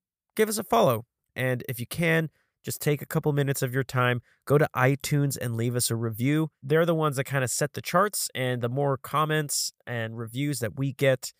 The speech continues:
on our page on iTunes, uh, the higher and more visibility we get on other platforms. So really helps us, guys. If you can't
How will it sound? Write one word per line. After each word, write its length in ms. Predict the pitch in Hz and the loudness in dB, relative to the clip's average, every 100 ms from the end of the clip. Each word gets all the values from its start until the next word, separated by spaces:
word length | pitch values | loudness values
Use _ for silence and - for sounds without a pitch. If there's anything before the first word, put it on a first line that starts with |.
| _ _ - | _ _ -10
on 380 | 117 120 113 113 - | -4 -2 -2 -6 -4
our 260 | 123 127 | 2 4
page 520 | 131 - 120 113 113 - | 2 2 0 0 -4 -6
on 140 | 113 | -8
iTunes, 580 | 90 117 113 113 110 110 - _ _ | -4 -6 -6 -6 -6 -10 -14 _ _
uh, 160 | 107 110 | -6 -4
the 120 | 107 | -4
higher 460 | 107 127 123 120 123 | -4 0 2 2 0
and 180 | 117 117 | -2 -2
more 200 | 117 113 | -4 -4
visibility 600 | 123 113 113 175 156 147 | -4 -4 0 2 4 2
we 160 | 131 | -2
get 280 | 135 143 143 - | 0 0 0 -2
on 180 | 139 135 - | -2 0 0
other 200 | 147 139 | 0 0
platforms. 600 | - 110 - 110 117 - | -2 -6 -6 -8 -6 -4
So 260 | 123 117 - _ _ _ _ 127 | -2 -2 -6 _ _ _ _ -2
really 300 | 165 170 160 | 0 2 2
helps 280 | 135 135 160 | 2 2 2
us, 180 | 156 | 2
guys. 340 | - 156 147 127 | 2 4 4 2
If 80 | 117 | -8
you 60 | |
can't 320 | - 147 135 | -4 -2 -2